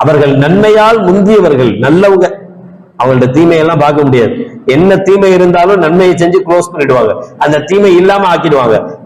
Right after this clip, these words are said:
முழுக்க முழுக்க நல்லவங்க. இவங்க சொர்க்கத்துக்கு சொந்தக்காரர்கள். சரி, இந்த நன்மையை வச்சு இவங்க சொர்க்கத்துக்குள்ள போயிட முடியுமா? முடியாது.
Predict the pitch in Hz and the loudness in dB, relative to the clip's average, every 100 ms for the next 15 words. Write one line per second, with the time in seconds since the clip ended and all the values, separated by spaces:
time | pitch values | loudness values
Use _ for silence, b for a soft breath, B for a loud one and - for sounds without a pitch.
0 | 151 214 214 220 220 220 233 196 202 214 | -2 0 0 2 2 2 0 0 0 2
1 | 185 170 151 - - - 170 202 175 175 | 2 2 2 0 -4 -2 0 2 0 -2
2 | 247 226 - - - 160 165 160 131 120 | -2 0 0 0 0 0 0 2 0 2
3 | 113 120 120 - B B - 233 226 220 | 0 0 -2 -6 B B -2 0 2 2
4 | 214 196 202 240 277 277 262 269 285 254 | 0 0 2 2 2 2 0 0 0 2
5 | 233 233 247 233 240 226 240 240 240 233 | 2 2 0 0 0 2 2 2 0 0
6 | 269 - - - - - 143 151 123 | 0 -2 -8 -16 -20 -6 -2 0 0